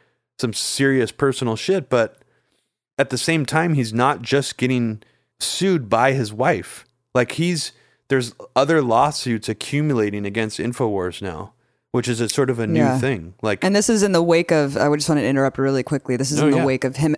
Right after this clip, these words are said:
Speaker 2: offering that giant apology to John Podesta, clearly under threat of a
Speaker 1: Alphonsus
Speaker 2: lawsuit from
Speaker 1: specifically,
Speaker 2: Yeah.
Speaker 1: he offered it to,
Speaker 2: Mm-hmm.
Speaker 1: yeah.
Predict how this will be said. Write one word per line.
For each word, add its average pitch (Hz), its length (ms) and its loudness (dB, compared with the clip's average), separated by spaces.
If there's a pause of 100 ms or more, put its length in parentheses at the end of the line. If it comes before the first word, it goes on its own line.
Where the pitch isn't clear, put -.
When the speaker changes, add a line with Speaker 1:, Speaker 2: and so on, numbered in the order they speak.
Speaker 2:
offering 139 500 0
that 127 220 -2
giant 139 560 0 (460)
apology 139 760 -2
to 131 100 -4
John 127 300 -2
Podesta, 123 640 -2 (160)
clearly 135 680 0
under 123 200 0
threat 117 300 2
of 123 80 -4
a 131 40 0
Speaker 1:
Alphonsus 120 360 2
Speaker 2:
lawsuit 120 120 -2
from 117 200 -4
Speaker 1:
specifically, 120 640 -2
Speaker 2:
Yeah. 123 120 2
Speaker 1:
he 92 60 0
offered 95 240 -2
it 92 120 -6
to, 156 60 -2
Speaker 2:
Mm-hmm. 147 140 0
Speaker 1:
yeah. 90 240 0